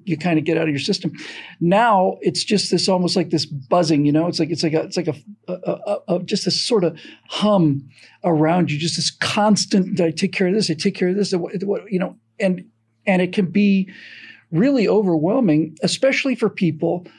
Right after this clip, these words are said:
that, that never really had, I guess it's a sense of security, you know, that, that's the thing I think I, I notice the most is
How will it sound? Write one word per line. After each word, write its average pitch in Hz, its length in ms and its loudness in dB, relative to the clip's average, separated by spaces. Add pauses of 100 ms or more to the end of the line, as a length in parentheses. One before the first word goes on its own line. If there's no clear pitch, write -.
(300)
that, 165 320 2 (1500)
that 180 240 0
never 247 500 2
really 202 280 2
had, 165 500 0 (460)
I 175 100 0
guess 269 200 0
it's - 160 -2
a 175 120 2
sense - 320 0
of 185 100 -2
security, 156 720 -2 (380)
you 175 100 0
know, 180 300 0 (140)
that, 175 160 0 (600)
that's 220 340 2
the 247 80 0
thing 214 200 2
I 175 120 4
think 175 300 -2 (140)
I, 156 220 0
I 165 100 2
notice 165 520 0
the - 100 -2
most 160 360 0
is 156 160 -2